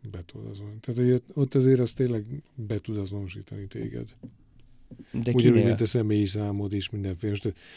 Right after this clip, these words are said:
Speaker 1: a személyigazolvány számod is egy olyan dolog, hogy hol tudja, hát a, a B M tudja, meg a nem tudom,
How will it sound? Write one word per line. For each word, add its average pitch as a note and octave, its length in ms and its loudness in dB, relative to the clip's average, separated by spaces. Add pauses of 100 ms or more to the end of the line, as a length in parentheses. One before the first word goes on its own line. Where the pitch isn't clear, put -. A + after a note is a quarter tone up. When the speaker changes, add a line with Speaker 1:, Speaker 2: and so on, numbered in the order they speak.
(140)
Speaker 1:
a A2 80 -6
személyigazolvány G#2+ 840 6
számod G2+ 460 -2
is G2 120 -2
egy G#2+ 160 -4
olyan G2+ 140 0
dolog, G#2 260 0
hogy G#2+ 160 -2 (720)
hol B2 240 4
tudja, G2 400 -4
hát G#2 180 -6
a, G#2+ 180 0 (200)
a A#2 100 -8
B G#2 100 -2
M G2 280 2
tudja, F#2+ 540 -6 (140)
meg G2 240 -8
a G2 100 -4
nem F#2+ 200 -6
tudom, F#2+ 420 -8